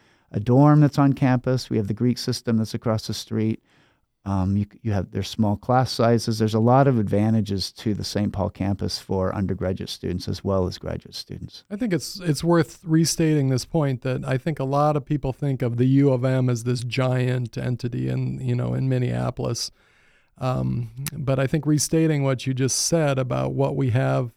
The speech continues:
Speaker 2: in terms of size of, at Saint Paul, um, we're talking about ratios of students to faculty that are, are really,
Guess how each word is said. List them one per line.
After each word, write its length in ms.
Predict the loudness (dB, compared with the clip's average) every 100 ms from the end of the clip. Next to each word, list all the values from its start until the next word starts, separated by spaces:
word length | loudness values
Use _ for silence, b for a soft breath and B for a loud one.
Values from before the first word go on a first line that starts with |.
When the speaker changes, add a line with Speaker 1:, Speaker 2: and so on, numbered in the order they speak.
| _
Speaker 2:
in 160 | -6 -4
terms 320 | -2 -2 -2
of 140 | -2
size 920 | 0 0 0 0 2 2 2 2 0
of, 240 | -2 -4 -2
at 160 | -4
Saint 280 | -2 -2 -2
Paul, 420 | -2 0 0 -2 -8 _ _ _ _ _ _
um, 540 | -6 -4 -4 -4 -8 -12 -20 -14 -4
we're 120 | 0
talking 240 | 0 0
about 200 | 0 0
ratios 600 | 2 2 2 0 0 0
of 100 | -2
students 560 | -2 0 2 2 0 -4
to 100 | -8
faculty 640 | -6 -4 -4 -4 -8 -6 -6
that 180 | -4
are, 240 | -4 -6 -4
are 180 | -2 0
really, 600 | 4 4 4 0 -2